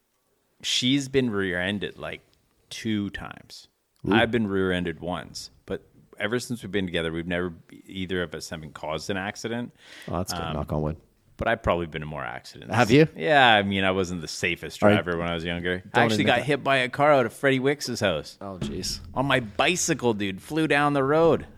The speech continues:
Speaker 2: Ouch.
Speaker 1: Yeah. But hey, let's get right into it, man.
Speaker 2: Let's do it.
Speaker 1: I had something I wanna talk to you about today, and it's one of those things that a lot of people kinda struggle with.
Speaker 2: What is it?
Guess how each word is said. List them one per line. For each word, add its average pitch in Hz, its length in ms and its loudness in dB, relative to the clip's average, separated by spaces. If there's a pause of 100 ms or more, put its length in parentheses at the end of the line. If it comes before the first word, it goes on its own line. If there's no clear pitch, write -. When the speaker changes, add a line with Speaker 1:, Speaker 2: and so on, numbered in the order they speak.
(120)
Speaker 2:
Ouch. - 420 -6 (300)
Speaker 1:
Yeah. 127 260 -4 (260)
But 127 120 4
hey, 151 100 6
let's 135 220 2
get 165 260 2
right 120 260 4
into 120 280 -2
it, 90 100 -4
man. 107 380 -4 (200)
Speaker 2:
Let's 95 160 -4
do 160 120 6
it. - 100 0
Speaker 1:
I - 40 -6
had 123 120 2
something 123 180 0
I - 20 0
wanna 110 140 0
talk 104 260 0
to 110 100 -4
you 95 120 2
about 90 280 -2
today, 90 440 -4
and 95 560 -6 (1500)
it's - 160 -16
one 123 140 -2
of 160 80 -2
those 156 240 -4
things 104 320 -2
that 113 120 -4
a 107 60 0
lot 90 220 -2
of 95 120 -6
people 107 320 -8
kinda 98 280 -6
struggle 156 420 -4
with. - 360 -10
Speaker 2:
What 107 120 0
is 95 100 -2
it? - 120 -8